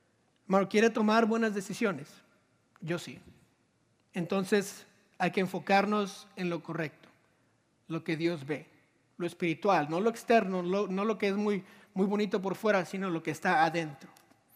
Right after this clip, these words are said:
¿Quiere hacer, quiere tomar buenas decisiones? Pues haga preguntas acerca del tema. Si no hay mucha información, no tome las decisiones rápido.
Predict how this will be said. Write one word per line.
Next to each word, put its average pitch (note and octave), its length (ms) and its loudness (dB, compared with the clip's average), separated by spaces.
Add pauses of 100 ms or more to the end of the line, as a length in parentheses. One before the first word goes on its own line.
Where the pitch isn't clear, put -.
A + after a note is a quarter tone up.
(1400)
¿Quiere G#3 240 6
hacer, G3+ 420 4
quiere G#3 160 2
tomar G#3 260 2
buenas G#3+ 260 0
decisiones? G#3 440 -4
Pues F3+ 200 -6
haga G#3 200 2
preguntas G#3+ 480 0
acerca F#3+ 360 -2
del E3+ 160 -2
tema. F#3 300 -4 (1160)
Si F3+ 140 -6
no F#3 80 2
hay G3+ 60 2
mucha G3+ 220 -2
información, G#3+ 640 2
no G#3 140 0
tome G#3+ 300 2
las G3+ 160 4
decisiones G3+ 420 -4
rápido. F#3 420 -2